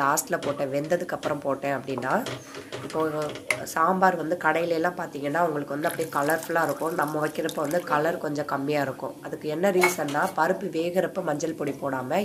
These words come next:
இறக்குனதுக்கு அப்புறம் போட்டு அதுக்கப்புறம் கடைஞ்சாங்கன்னா அப்படியே இருக்கும் அப்படின்னு ஒரு கு-, ஒரு சமைக்கிற அண்ணா சொன்னாங்க. அதனால நானும் அப்படிதான் அதை ஃபாலோ பண்றேன். எனக்கும் அந்த மாதிரி நல்லா color, கலர்ஃபுல்லா இருக்கு.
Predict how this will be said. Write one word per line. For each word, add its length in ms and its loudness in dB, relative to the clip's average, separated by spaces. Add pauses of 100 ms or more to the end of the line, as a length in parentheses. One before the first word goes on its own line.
(120)
இறக்குனதுக்கு 540 2
அப்புறம் 260 -2
போட்டு 220 -4 (100)
அதுக்கப்புறம் 460 -4
கடைஞ்சாங்கன்னா 600 0
அப்படியே 280 -2
இருக்கும் 320 -4 (600)
அப்படின்னு 380 2
ஒரு 180 0
கு-, 100 0 (300)
ஒரு 160 0 (160)
சமைக்கிற 340 0 (120)
அண்ணா 180 2 (100)
சொன்னாங்க. 320 -2 (280)
அதனால 340 0
நானும் 240 4
அப்படிதான் 320 -2
அதை 140 -6
ஃபாலோ 220 0 (100)
பண்றேன். 360 -2 (260)
எனக்கும் 260 -2
அந்த 140 -2
மாதிரி 220 -2
நல்லா 200 2 (100)
color, 320 -2
கலர்ஃபுல்லா 480 -2
இருக்கு. 240 -2